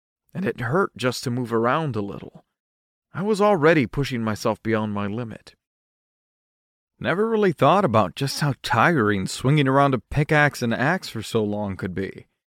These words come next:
especially with no prior experience. I was going to need to gather some more wood, at least if I wanted to build another couple of houses. Or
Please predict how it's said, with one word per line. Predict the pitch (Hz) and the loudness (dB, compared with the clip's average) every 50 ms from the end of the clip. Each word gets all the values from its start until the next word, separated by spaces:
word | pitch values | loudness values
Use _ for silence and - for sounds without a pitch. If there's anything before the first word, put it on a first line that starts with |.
| _ _ _ _ - | _ _ _ _ -12
especially | 92 - - - 165 156 - 120 110 110 | -12 -2 2 2 2 4 2 0 0 2
with | 101 95 101 92 | 2 0 0 2
no | 120 120 110 | 2 2 0
prior | - - 120 131 135 123 110 104 101 | 2 2 2 4 6 6 4 4 2
experience. | 92 - - - - 151 156 147 123 101 90 - - - - - - - - _ _ _ _ _ _ _ _ _ _ _ _ _ _ _ _ _ _ _ _ _ | 0 -4 -8 -6 -4 -2 -2 -2 -2 -4 -6 -8 -12 -14 -16 -18 -20 -20 -20 _ _ _ _ _ _ _ _ _ _ _ _ _ _ _ _ _ _ _ _ _
I | - 143 180 226 | -4 0 2 2
was | 220 160 107 | 2 2 2
going | - 135 127 123 117 | 4 4 6 6 4
to | 113 110 | 4 4
need | 120 127 117 | 2 2 2
to | 104 117 | 2 2
gather | 104 127 127 135 127 117 110 101 | 4 4 4 4 4 4 0 0
some | - 123 123 | -2 -2 -2
more | 127 131 127 117 110 | 0 0 2 2 2
wood, | 107 98 117 151 147 104 98 - - - - _ _ - | 0 2 2 2 2 2 2 -2 -6 -10 -16 _ _ -10
at | 113 107 | -6 0
least | 131 147 135 - - | 2 2 2 2 0
if | 123 - | 2 4
I | 113 | 4
wanted | 110 117 131 127 113 110 92 | 4 6 4 4 4 2 -2
to | 95 | -2
build | 98 113 123 117 107 110 | 0 0 2 2 0 0
another | 107 107 113 101 101 | 0 0 0 -2 -2
couple | - - 127 - - 104 | -2 -2 -4 -2 -2 -2
of | 101 104 | 0 0
houses. | 120 127 123 90 80 85 95 - - - _ - _ _ _ _ _ _ _ _ _ _ _ _ - | 2 0 0 0 -4 -8 -12 -12 -16 -20 _ -20 _ _ _ _ _ _ _ _ _ _ _ _ -2
Or | - 131 120 110 110 123 151 170 160 147 147 | 2 4 6 6 6 4 2 0 -4 -6 -10